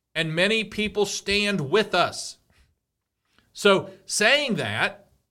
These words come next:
actually backfires. And they'll just continue on. Well, if they're not, if they don't get results from the customer, they're gonna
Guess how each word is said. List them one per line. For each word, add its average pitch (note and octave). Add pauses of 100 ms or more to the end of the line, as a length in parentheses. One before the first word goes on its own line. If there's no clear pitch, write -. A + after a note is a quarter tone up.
(460)
actually G3
backfires. G#3+ (1800)
And F3
they'll A3
just G#3+
continue A#3
on. F#3
Well, F3+
if F3+
they're G3
not, A3+
if F3+
they G#3+
don't A#3+
get A#3
results F#3
from F3+
the E3
customer, E3
they're E3+
gonna G3